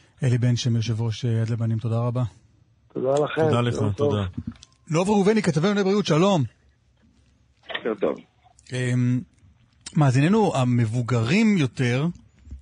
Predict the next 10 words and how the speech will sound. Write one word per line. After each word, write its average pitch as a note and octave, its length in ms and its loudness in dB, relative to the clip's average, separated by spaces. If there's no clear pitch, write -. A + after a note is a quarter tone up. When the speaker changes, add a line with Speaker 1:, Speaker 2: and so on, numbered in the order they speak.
Speaker 1:
זוכרים F#3 800 -4
את A#2+ 120 -6
התקופה F3+ 640 -4
בהיסטוריה D#3+ 640 -2
שבה D3+ 460 -4
המדינה B2+ 440 -4
רעשה D#3 560 -2
על D#3+ 120 0
סיפור, G3 500 -2
אה, E3+ 600 0